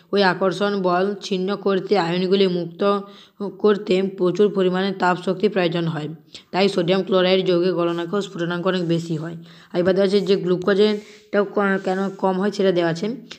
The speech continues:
যে গ্লুকোজের অণুগুলির মধ্যে অতি দুর্বল ভ্যান ডার ওয়ালস উপস্থিত থাকে,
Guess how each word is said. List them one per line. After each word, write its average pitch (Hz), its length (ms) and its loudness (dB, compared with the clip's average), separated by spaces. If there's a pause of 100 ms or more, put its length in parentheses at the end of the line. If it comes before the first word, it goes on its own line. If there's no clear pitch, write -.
(120)
যে 202 80 6
গ্লুকোজের 190 480 2
অণুগুলির 190 460 2
মধ্যে 180 340 0
অতি 175 300 2
দুর্বল 170 460 2
ভ্যান 175 420 -4
ডার 170 200 -2 (140)
ওয়ালস 175 380 -2
উপস্থিত 170 520 -2
থাকে, 160 300 -6